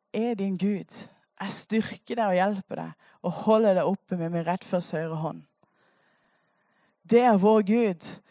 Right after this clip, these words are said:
som, ja, som holder oss, som hjelper oss, og sier, «Frykt ikke.» Det er situasjoner som du står overfor, det er situasjoner som, som ser ut som fjell, som ser så vanskelig ut,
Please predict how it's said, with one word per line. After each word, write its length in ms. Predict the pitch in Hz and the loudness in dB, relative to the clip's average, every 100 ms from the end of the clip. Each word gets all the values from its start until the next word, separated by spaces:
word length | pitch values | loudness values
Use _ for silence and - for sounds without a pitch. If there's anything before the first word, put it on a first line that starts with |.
| _ - | _ -12
som, 760 | - - 233 240 220 190 165 - - _ - 175 | 0 6 8 8 6 2 -6 -12 -20 _ -8 2
ja, 220 | 202 208 185 - - - - - _ - | 6 6 4 -8 -20 -20 -20 -20 _ -10
som 400 | - - 233 240 | -8 4 6 6
holder 380 | 180 240 277 180 | 6 6 6 2
oss, 420 | 165 - 156 156 _ - _ | 0 -6 -10 -10 _ -20 _
som 680 | - - 240 247 247 202 160 - _ 208 - | -10 4 6 8 4 -2 -6 -12 _ -20 -8
hjelper 560 | 202 208 254 254 180 165 | 0 2 2 2 0 0
oss, 240 | - 160 156 _ 190 | -2 -10 -12 _ -6
og 100 | 196 | -2
sier, 220 | 233 214 | 0 0
«Frykt 500 | - 294 311 - 208 | 0 0 0 -2 -4
ikke.» 340 | 175 196 160 - _ - _ | -4 -4 -8 -10 _ -20 _
Det 80 | 240 | 0
er 60 | 233 | 0
situasjoner 600 | 233 254 - 285 285 262 | 0 0 2 2 4 2
som 180 | 247 | 2
du 100 | 220 240 | 2 2
står 280 | - 233 - 196 | 4 2 6 6
overfor, 420 | 220 240 208 185 | 4 0 2 2
det 100 | 202 | 2
er 80 | 240 | 0
situasjoner 840 | - 240 240 240 277 285 285 240 202 | -4 -2 2 4 4 6 6 4 4
som, 240 | 220 214 - - - - | 4 4 0 -18 -20 -16
som 180 | - 220 | -6 -2
ser 340 | 208 269 262 233 233 | 0 2 2 2 2
ut 120 | 240 | 4
som 160 | 220 | 2
fjell, 500 | 202 - 214 247 202 160 | 0 2 2 2 0 -2
som 180 | - 196 | -4 0
ser 260 | 240 233 | 0 2
så 160 | - 247 | 6 6
vanskelig 640 | 208 202 233 - 233 226 233 226 | 6 2 0 -4 0 2 6 4
ut, 260 | - - | 2 -4